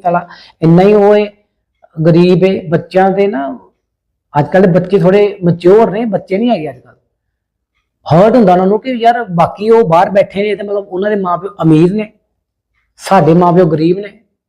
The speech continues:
ਬੱਚਾ ਬੈਡ ਫੀਲ ਕਰਦਾ ਹੈ। ਇਹ ਗਲਤ ਪੇ-, ਅਹ, ਟੀਚਰਸ ਵਾਸਤੇ। ਸੋ ਮੈਂ ਤੇ ਇਹੀ ਕਹਿਣਾ ਕਿ ਜੋ ਕੁਛ ਇੱਦਾਂ ਦਾ ਗਲਤ ਹੋ ਰਿਹਾ ਤੇ ਆਵਾਜ਼ ਉਠਾਓ, ਮਾਂ ਪਿਓ ਖੁਦ ਹੀ ਉਠਾਉਣ,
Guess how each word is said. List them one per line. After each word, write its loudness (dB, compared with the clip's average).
ਬੱਚਾ -2
ਬੈਡ 0
ਫੀਲ -2
ਕਰਦਾ -6
ਹੈ। -18
ਇਹ 2
ਗਲਤ 2
ਪੇ-, -2
ਅਹ, -6
ਟੀਚਰਸ -2
ਵਾਸਤੇ। -8
ਸੋ 0
ਮੈਂ 2
ਤੇ 2
ਇਹੀ 4
ਕਹਿਣਾ -4
ਕਿ -14
ਜੋ 2
ਕੁਛ 2
ਇੱਦਾਂ 2
ਦਾ 2
ਗਲਤ 0
ਹੋ 0
ਰਿਹਾ 0
ਤੇ -10
ਆਵਾਜ਼ 2
ਉਠਾਓ, -2
ਮਾਂ 0
ਪਿਓ -2
ਖੁਦ -2
ਹੀ 4
ਉਠਾਉਣ, 0